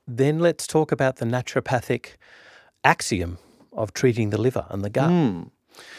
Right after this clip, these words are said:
Speaker 1: So do you, tying this in with prostate, prostatic issues,
Speaker 2: Yes, it
Speaker 1: do
Speaker 2: do-, it
Speaker 1: you
Speaker 2: does sound
Speaker 1: always
Speaker 2: different, doesn't it? That we're talking about the prostate, now we're back to the gut and
Speaker 1: to
Speaker 2: the
Speaker 1: the
Speaker 2: liver.
Speaker 1: liver, yeah.
Speaker 2: But
Speaker 1: So do
Speaker 2: people
Speaker 1: you
Speaker 2: are
Speaker 1: always
Speaker 2: people.
Speaker 1: treat the gut and the liver when you're looking at somebody with a prostatic issue?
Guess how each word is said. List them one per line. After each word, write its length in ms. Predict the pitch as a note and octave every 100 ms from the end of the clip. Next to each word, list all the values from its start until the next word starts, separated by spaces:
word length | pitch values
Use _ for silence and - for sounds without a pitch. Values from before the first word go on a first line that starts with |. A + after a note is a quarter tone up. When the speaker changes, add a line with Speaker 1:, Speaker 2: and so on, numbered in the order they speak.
| - -
Speaker 1:
So 240 | - B2+
do 160 | A2 D3
you, 580 | D#3+ E3 D3+ D3+ C#3 - - D#3 - -
tying 240 | D#3 C#3
this 160 | A2+ C3+
in 80 | G#2+
with 120 | -
prostate, 560 | C#3+ A2 - G#2 F#2 -
prostatic 480 | A#2+ - A#2+ G2 E3
issues, 500 | E3+ C#2 - B2 - C#3+
Speaker 2:
Yes, 200 | B2 B2+
it 60 |
Speaker 1:
do 80 | C3+
Speaker 2:
do-, 40 |
it 120 | F3 E3+
Speaker 1:
you 60 |
Speaker 2:
does 160 | D#3+ E3
sound 280 | C#3+ F#3 F#3
Speaker 1:
always 200 | - E3
Speaker 2:
different, 340 | E3 C3 G2+
doesn't 280 | C3+ A2+ G#2+
it? 220 | A2 A2+
That 120 | A#2+
we're 120 | A#2+
talking 220 | A2+ D3 D3
about 200 | B2+ A2+
the 80 |
prostate, 420 | - B2 - A2 A2
now 240 | A#2 A#2+
we're 120 | A#2
back 160 | A2+ G#2+
to 100 | A2+
the 80 | G#2
gut 220 | A#2 A2+
and 80 | B2
Speaker 1:
to 100 | E3
Speaker 2:
the 120 | D#3
Speaker 1:
the 40 |
Speaker 2:
liver. 200 | C#3 A#2+ F2+
Speaker 1:
liver, 40 | C#3
yeah. 320 | D#3+ A#2+ D2+ - -
Speaker 2:
But 100 | A#2
Speaker 1:
So 100 | B2+
do 40 | F#3+
Speaker 2:
people 120 | D#3+
Speaker 1:
you 40 | F#3 F#3
Speaker 2:
are 20 |
Speaker 1:
always 400 | E3 E3 D#3+ A#2+
Speaker 2:
people. 80 | -
Speaker 1:
treat 220 | A3 D#3+
the 80 | A2
gut 180 | G2+ F2+
and 80 | F#2+
the 60 |
liver 420 | G2 D#3 G2 F2 F2
when 240 | G#2 G#2
you're 140 | G#2
looking 480 | G2 G#2 - G2+ G2
at 240 | - G2 -
somebody 340 | G#2 F#2+ F#2
with 160 | F#2 F#2+
a 40 |
prostatic 540 | - F#2+ - F2 F2
issue? 200 | - -